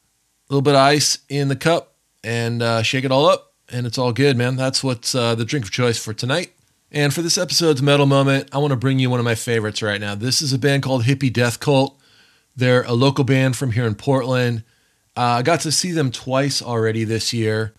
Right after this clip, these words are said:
before this stupid pandemic shut down live shows. So Lenny and I got to see these guys twice. We had tickets to see them two more times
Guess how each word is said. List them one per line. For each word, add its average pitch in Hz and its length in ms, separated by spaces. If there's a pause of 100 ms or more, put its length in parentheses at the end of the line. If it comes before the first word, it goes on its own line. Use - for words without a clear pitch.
(160)
before 147 280
this 139 140
stupid 139 380
pandemic 123 640
shut 123 340
down 113 300
live 107 320
shows. 101 600 (680)
So 143 260
Lenny 170 240
and 185 80
I 165 80
got 156 180
to - 100
see 160 140
these 131 160
guys 139 220
twice. 151 380
We 139 140
had 139 240
tickets 185 500
to - 140
see 160 220
them 139 200
two 214 320
more 160 260
times 120 720